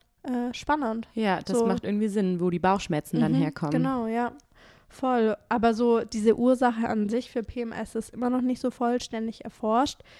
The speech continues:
Speaker 1: Ähm, man geht eben davon aus, dass der Hauptgrund dafür diese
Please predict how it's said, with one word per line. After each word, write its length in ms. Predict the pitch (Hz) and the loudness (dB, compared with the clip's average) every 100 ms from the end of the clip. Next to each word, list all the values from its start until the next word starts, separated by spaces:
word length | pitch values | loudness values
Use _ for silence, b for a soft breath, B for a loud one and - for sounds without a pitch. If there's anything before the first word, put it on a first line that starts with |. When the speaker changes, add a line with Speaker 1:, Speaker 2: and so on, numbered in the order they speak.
| B B B | B B B
Speaker 1:
Ähm, 720 | - 226 226 226 220 220 220 247 - | -2 0 0 0 0 -2 -4 -8 -2
man 200 | 233 226 | 0 2
geht 180 | 233 - | 2 2
eben 180 | 233 220 | 0 0
davon 300 | 214 214 - | -4 -6 -4
aus, 420 | 202 214 220 - | -2 -2 -4 -4
dass 400 | 202 208 - - | -4 -6 -12 -10
der 180 | 220 - | -6 -4
Hauptgrund 500 | 214 - - 220 202 | -4 -4 -2 0 -2
dafür 340 | - 240 208 | -4 -2 -2
diese 580 | 214 214 202 202 202 | -4 -4 -2 -2 -2